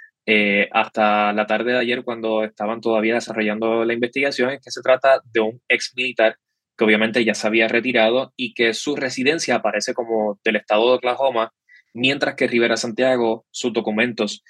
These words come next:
establecían que era residente de San Juan Park, obviamente en el municipio de San Juan. Ella se habría trasladado a Puerto Rico hace poco más de tres años.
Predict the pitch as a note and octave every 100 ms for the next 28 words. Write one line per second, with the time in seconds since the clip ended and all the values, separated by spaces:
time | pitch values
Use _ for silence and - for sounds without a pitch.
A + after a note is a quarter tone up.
0 | - - - A2 G#2+ B2 B2+ A2+ A2+ A#2
1 | A#2+ A#2 A2+ B2 A2 A2 A2 A2 A#2 A#2+
2 | - A2+ A2 A2+ A2+ A#2+ A2 G#2 - G#2
3 | G#2 G2+ G2+ - G#2+ A#2 A#2+ A2+ A2+ A2
4 | G#2 G#2 G#2 G#2 G2+ _ - - _ _
5 | A#2 A#2 C3+ - B2 A2 A2 C3+ D#3 D3
6 | D3 C3+ A#2+ B2 B2+ B2+ G#2+ B2 A#2+ A2+
7 | A#2 A#2 - G#2 - A2+ A#2 A#2+ A2 G#2+
8 | A2+ A#2+ B2+ G#2 G2+ G2+ E2